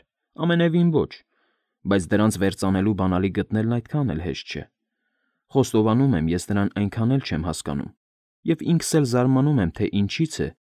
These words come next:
որ այս տեսակ չորեքթաթ, շան նվիրվածությամբ եմ ման գալիս նրա հետևից։ Բայց ախր նա էլ ինձ չի կարողանում հասկանալ։ Նա ինձ չի ներշնչում այն ակնածանքը,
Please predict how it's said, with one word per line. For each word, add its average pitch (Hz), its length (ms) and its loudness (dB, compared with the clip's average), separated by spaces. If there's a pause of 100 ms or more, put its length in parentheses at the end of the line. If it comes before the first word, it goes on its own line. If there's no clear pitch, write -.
(280)
որ 113 220 2
այս 135 260 4
տեսակ 107 420 0
չորեքթաթ, 98 580 -2 (540)
շան 147 340 2
նվիրվածությամբ 101 880 2
եմ 85 160 2
ման 92 180 0
գալիս 85 320 -2
նրա 85 200 -2
հետևից։ 76 460 -6 (1080)
Բայց 156 240 2
ախր 127 320 2 (240)
նա 104 220 4
էլ 135 180 4
ինձ 90 180 0
չի 101 120 -2
կարողանում 87 520 0
հասկանալ։ 85 520 -4 (880)
Նա 175 140 2
ինձ 170 220 4
չի - 260 0
ներշնչում 104 640 2
այն 98 260 2
ակնածանքը, 101 680 -2